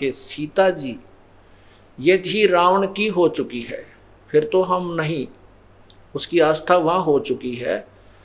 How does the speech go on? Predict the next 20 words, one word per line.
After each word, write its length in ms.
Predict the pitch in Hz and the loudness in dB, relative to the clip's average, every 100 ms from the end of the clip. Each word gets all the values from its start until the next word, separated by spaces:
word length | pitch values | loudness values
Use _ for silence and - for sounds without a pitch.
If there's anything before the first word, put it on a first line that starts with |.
| _ _ _ _ - 117 | _ _ _ _ -14 -2
रम 280 | 135 190 185 | 2 2 2
गई 220 | 156 156 | 0 0
है 120 | 139 | 0
उसमें, 340 | 131 135 156 | -2 -4 -6
तो 140 | 170 156 | -2 -2
हम 360 | 123 131 120 | -2 -6 -6
नहीं 320 | 110 110 139 123 - _ - | -10 -10 -12 -14 -18 _ -12
छुटवाएंगे 640 | 117 107 110 120 151 165 | -10 -6 -6 -6 -4 -4
और 280 | 165 127 113 | -4 -8 -6
ना 160 | 123 | -6
ही 140 | 127 180 | -6 -8
सेना 420 | - 113 107 120 | -8 -8 -6 -8
लेकर 380 | 110 101 101 - | -10 -12 -12 -14
जाएंगे, 460 | - - 104 131 | -14 -14 -10 -8
ना 140 | 123 113 | -8 -8
युद्ध 320 | 104 120 110 | -8 -10 -10
करेंगे, 400 | - - 110 120 | -14 -14 -12 -14
हम 180 | 113 95 | -12 -12
नहीं 220 | 95 82 | -12 -12
लाएंगे। 280 | 71 62 | -16 -18